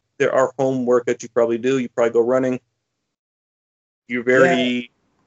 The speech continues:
Speaker 2: Yeah, try to do different, uh,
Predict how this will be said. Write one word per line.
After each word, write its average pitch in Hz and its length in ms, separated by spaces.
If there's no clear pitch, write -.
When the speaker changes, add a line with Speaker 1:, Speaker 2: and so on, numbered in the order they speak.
Speaker 2:
Yeah, 151 180
try 123 220
to 120 100
do 113 160
different, 104 540
uh, 92 420